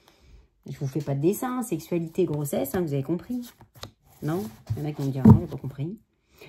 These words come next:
Bon, il y a un lien d'âme avec cet homme, cet homme ou cette femme, hein. Voyez, on nous parle d'une période de quatre jours à huit jours, de quatre semaines à huit semaines ou de quatre mois à huit mois.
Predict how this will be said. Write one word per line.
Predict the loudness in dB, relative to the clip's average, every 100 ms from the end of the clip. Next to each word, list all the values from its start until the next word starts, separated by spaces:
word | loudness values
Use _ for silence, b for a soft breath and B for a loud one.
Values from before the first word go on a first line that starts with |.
| B 0
Bon, |
il | 4
y | 4
a |
un | 4
lien | 2 2
d'âme | 0 -2
avec | -4 -4
cet | -6 -10 -6
homme, | 2 8 8
cet | 6 -4
homme | -2
ou | -4
cette | -6 -8
femme, | -8 -8
hein. | -8 -12 _ -6
Voyez, | -4 -4
on | -2
nous | -2
parle | 0 -2
d'une | -2 -2
période | -4 -4
de | -4
quatre | -4 -6
jours | -6 -6 -4
à |
huit | -2 -4
jours, | -4 -4 -2
de | -2
quatre | -4 -8
semaines | -4 -2 -2
à | -2
huit | -2
semaines | -6 -4 0 0
ou |
de | 0
quatre | -4 -6
mois | -4
à | -2
huit | -2 -2
mois. | -2 -6